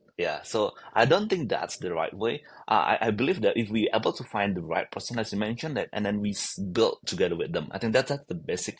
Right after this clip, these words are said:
like, uh, what, how we're trying to do. For example, like, when, when we do our initial, like, pre-alpha game test, so what we do is that we launch the game. It's only, like, um, one level kind of game, um,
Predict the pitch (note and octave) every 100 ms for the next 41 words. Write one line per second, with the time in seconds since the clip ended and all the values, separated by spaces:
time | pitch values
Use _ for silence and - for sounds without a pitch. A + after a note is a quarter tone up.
0 | - - _ - - - F2 F2+ - -
1 | - - G2 F#2 E2 E2 E2+ - G#2 D3
2 | F3+ - - - - G#2+ A#2+ B2 B2 G2
3 | G2 G2 F#2 F#2+ G2+ A#2 C3 F#2+ F2 F2+
4 | - _ _ - A2+ - G#2+ G2 F#2 F2+
5 | F#2 - - A2+ - G2 - F#2+ F#2+ F2+
6 | F2+ - C3 - - _ - _ _ -
7 | G#2 A2+ A2+ A2 E3 G#2 F#2+ G2+ G2+ C3+
8 | - F#2+ E2 E2 A#2 - A#2 - A#2+ B2+
9 | C3 G2+ - F2+ F2 F2 F#2 - _ _
10 | _ - G#2 A2 A2+ F2+ F2 F2+ F#2+ E2+
11 | E2 - F#2 A#2+ _ - _ _ _ -
12 | F#2 F2+ F2+ F2+